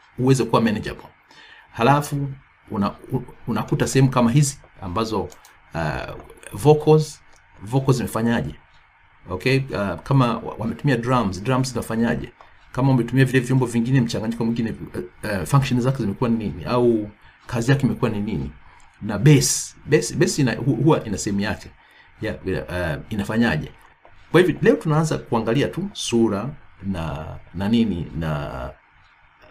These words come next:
na majina au, eh, lugha tunayotumia. Hapa nimetumia lugha ya ki-, eh, ya Kirumi, namba za Kirumi.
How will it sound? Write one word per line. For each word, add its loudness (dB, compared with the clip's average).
na -2
majina 4
au, 0
eh, -10
lugha 6
tunayotumia. 0
Hapa 0
nimetumia 2
lugha 0
ya -4
ki-, -4
eh, -6
ya -4
Kirumi, 6
namba 0
za -4
Kirumi. 0